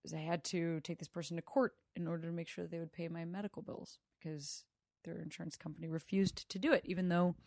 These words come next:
um, the woman admitted it was her fault. I mean, my point is, I had, like, these crazy astronomical medical bills, like, fifty thousand dollars in medical bills from, like, one day.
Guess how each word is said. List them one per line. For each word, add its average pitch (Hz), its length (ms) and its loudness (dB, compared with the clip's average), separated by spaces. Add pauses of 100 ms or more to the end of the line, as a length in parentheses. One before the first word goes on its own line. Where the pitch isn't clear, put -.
(960)
um, 170 540 2 (880)
the 160 100 -8
woman 180 240 2
admitted 165 320 2
it 156 60 0
was 151 140 -4
her 156 100 -8
fault. - 340 0 (260)
I - 80 -6
mean, 151 160 -4 (340)
my 160 60 -4
point 226 320 6
is, 160 220 0 (360)
I 180 40 2
had, 185 100 4
like, 185 160 2
these 196 160 2
crazy 339 720 8
astronomical 233 640 4
medical 202 280 4
bills, 160 280 -2
like, 180 160 0
fifty 226 260 2
thousand 165 320 2
dollars 160 320 0
in 151 100 0
medical 156 280 0
bills 156 180 0
from, 180 220 4
like, 165 260 2 (500)
one 175 440 6
day. 156 340 2